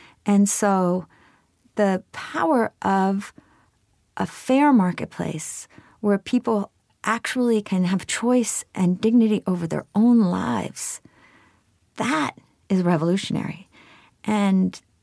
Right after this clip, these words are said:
if you've not spent time in slums or in rural areas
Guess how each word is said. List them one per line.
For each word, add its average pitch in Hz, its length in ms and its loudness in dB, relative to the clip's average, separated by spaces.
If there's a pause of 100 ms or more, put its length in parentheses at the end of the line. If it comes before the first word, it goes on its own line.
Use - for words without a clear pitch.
(280)
if 214 180 -2
you've 233 120 0
not 233 260 2
spent - 260 -4
time 269 400 4
in 190 140 4
slums 180 440 0
or 175 220 0
in 175 460 0 (420)
rural 190 300 2
areas 175 440 0